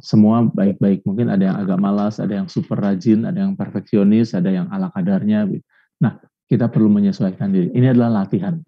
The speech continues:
ya. Tidak, tidak fatal akibatnya. Tapi, tapi kalau ada, ya, kalau ada satu orang yang sama sekali tidak mau, tidak terlibat sama sekali, tolong,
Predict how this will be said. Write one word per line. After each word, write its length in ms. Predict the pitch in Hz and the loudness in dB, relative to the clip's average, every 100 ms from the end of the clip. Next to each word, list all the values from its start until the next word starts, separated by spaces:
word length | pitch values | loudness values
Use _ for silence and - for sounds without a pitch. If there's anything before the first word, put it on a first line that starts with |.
| _ | _
ya. 160 | 180 - - _ _ _ _ | -10 -10 -12 _ _ _ _
Tidak, 480 | 127 104 101 - _ | 0 0 -2 -8 _
tidak 320 | 127 107 104 | 2 2 -2
fatal 400 | 101 - 107 120 | -4 -2 -2 -2
akibatnya. 560 | 120 101 90 - 110 160 185 - _ - - | -2 -2 -2 -4 -4 -4 -10 -18 _ -20 -6
Tapi, 480 | 185 - 101 107 190 - 175 _ | -4 2 4 4 2 -4 -12 _
tapi 240 | 110 - 139 | -8 -6 -8
kalau 400 | - 120 120 113 | -4 -2 0 0
ada, 240 | 113 101 143 - | -2 -2 -4 -10
ya, 80 | 160 104 - | -16 -16 -6
kalau 200 | 104 95 | -4 -4
ada 360 | 92 107 135 - _ _ _ | -4 -4 -4 -6 _ _ _
satu 360 | - 107 - | -6 -4 -2
orang 320 | 101 104 120 113 | -2 -2 0 0
yang 120 | 107 139 | 0 -4
sama 680 | - - - 131 156 156 | -6 -6 -4 -2 0 0
sekali 400 | 143 - 135 117 | 0 -2 0 0
tidak 320 | - 113 101 82 | 0 -2 -2 -4
mau, 400 | 117 104 104 104 110 - - | -6 -4 -4 -6 -8 -14 -4
tidak 240 | 101 98 | -2 -2
terlibat 520 | - 101 101 87 110 - _ | -2 2 4 2 0 -6 _
sama 320 | - 98 95 | -4 -4 -4
sekali, 360 | - 95 135 - _ _ _ _ 110 | -4 -2 -2 -4 _ _ _ _ -2
tolong, 400 | 107 131 165 | 0 2 2